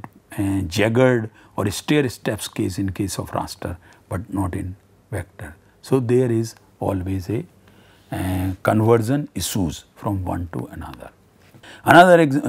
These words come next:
for point data, if I convert point to raster, something like this will happen. If I convert line to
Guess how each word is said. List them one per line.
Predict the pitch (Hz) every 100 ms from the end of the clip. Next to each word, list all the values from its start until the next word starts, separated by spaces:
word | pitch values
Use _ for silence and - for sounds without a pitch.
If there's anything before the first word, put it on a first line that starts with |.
| 107
for | - 127
point | - 135 170
data, | 170 175 214 151
if | 117
I | 123
convert | 110 135 139 151 123
point | 131 127 131 110
to |
raster, | 127 120 117 - 165 175 - _ _
something | - 117 104 117
like | 113 107 104
this | 104 104
will | 113
happen. | 110 131 139
If | 139 101 -
I | 98
convert | - 113 120 110
line | 95 98 120 107
to | 113 107